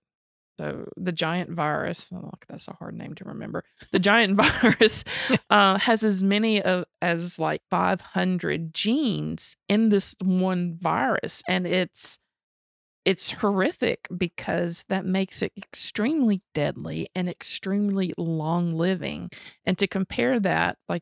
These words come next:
Speaker 1: to the only other, um, D N A virus, which is the H I V virus, contains only twelve genes.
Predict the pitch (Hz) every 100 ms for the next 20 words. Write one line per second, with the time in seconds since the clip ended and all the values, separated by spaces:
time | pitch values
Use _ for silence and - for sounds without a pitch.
0 | _ - 185 185 185 196 190 180 185 180
1 | 180 170 165 - 165 156 156 165 180 175
2 | 165 160 156 156 151 165 160 - 170 170
3 | 170 - - - 156 175 233 208 175 -
4 | 180 - 185 - 185 175 - 165 - -
5 | 170 160 196 - - - - - -